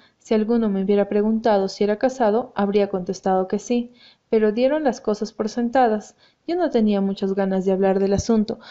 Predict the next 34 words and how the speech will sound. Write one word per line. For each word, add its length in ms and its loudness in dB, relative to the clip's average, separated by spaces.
Me 140 2
resultaba 480 0
muy 200 2
penoso". 480 -2
La 120 -4
señora 440 2
Lyne 360 0
hubiese 440 2
tenido 420 2
de 140 2
qué 120 0
hablar 500 2
de 100 2
haberse 280 0
sabido 420 2
que 100 -6
mi 100 -2
esposa 420 0
me 140 2
había 240 2
dejado, 440 0
¿no 100 -4
es 80 -6
cierto? 480 -4
"Pero 220 4
hay 140 2
quien 300 0
dice 300 0
que 100 -6
usted 260 -2
la 120 2
dejó 240 -2
a 120 2
ella". 280 2